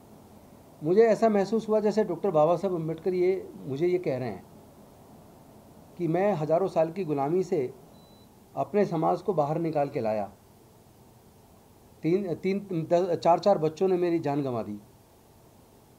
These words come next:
और कितनी मुसीबतों के बाद इस कारवां को यहाँ तक लेकर आया। और ये मुझे समझ आ गया था कि जाति की वजह से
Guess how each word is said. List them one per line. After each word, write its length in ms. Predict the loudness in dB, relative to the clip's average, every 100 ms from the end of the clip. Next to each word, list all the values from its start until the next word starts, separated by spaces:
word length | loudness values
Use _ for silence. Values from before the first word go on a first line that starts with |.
| -20 -18 -10
और 80 | -8
कितनी 300 | -8 -2 0
मुसीबतों 480 | 0 0 -2 -2
के 180 | -2 0
बाद 240 | 4 4 4
इस 120 | 0
कारवां 340 | 2 2 0 -2
को 120 | -4
यहाँ 140 | -4
तक 140 | -6 -4
लेकर 280 | -4 -2 -2
आया। 260 | -2 -4 -10 -20 -20 _ -20 -20 -20 -20 -20 -20 -20 -20 -8
और 160 | -4 0
ये 160 | 2
मुझे 220 | 2 2
समझ 280 | 0 0 2
आ 80 | 2
गया 180 | 4 2
था 120 | 0
कि 140 | -4 -2
जाति 480 | 0 0 -2 -4 -6 -12 -20 -20 -20 -20 -20 -20 -20 -20 -20 -20 _ _ -16 -6
की 80 | 0
वजह 280 | 4 4
से 240 | 2 -2